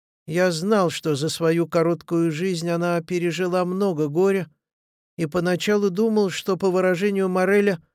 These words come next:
собак ей уже мало, и что у нее тоже есть потребность в друзьях покрупнее, под стать ее земному одиночеству, и только поэтому ее так занимают слоны.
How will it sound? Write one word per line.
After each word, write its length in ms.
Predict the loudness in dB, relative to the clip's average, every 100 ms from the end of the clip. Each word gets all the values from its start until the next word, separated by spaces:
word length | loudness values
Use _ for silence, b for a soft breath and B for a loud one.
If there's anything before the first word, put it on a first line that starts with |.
| _ _ _ _ -12
собак 560 | -2 0 2 2 2
ей 180 | 2 4
уже 300 | 4 2 0
мало, 420 | 2 2 0 -2 -10 _ _ _ _ -8
и 80 | -6
что 220 | -2 0
у 40 | 2
нее 300 | 2 2 2
тоже 360 | 4 4 2
есть 300 | 0 0 0
потребность 680 | -2 0 2 0 0 -4 -4
в 40 |
друзьях 500 | -2 0 0 0 -2
покрупнее, 840 | -2 -6 -2 -4 -4 -2 -2 -2 -6 _ _ _ _ _ _
под 180 | -2 -2
стать 340 | -2 -2 -2 0
ее 180 | 0
земному 500 | 0 0 0 -2 0
одиночеству, 880 | 0 0 -2 -2 -4 -8 -12 -14 -18 _ _ _ _ _ -4
и 120 | -2
только 340 | 0 0 -2
поэтому 580 | 0 2 2 2 0 -2
ее 200 | 0 0
так 220 | 0 -2
занимают 540 | -2 -4 -2 -2 -2 -4
слоны. 540 | -6 -6 -6 -10 -14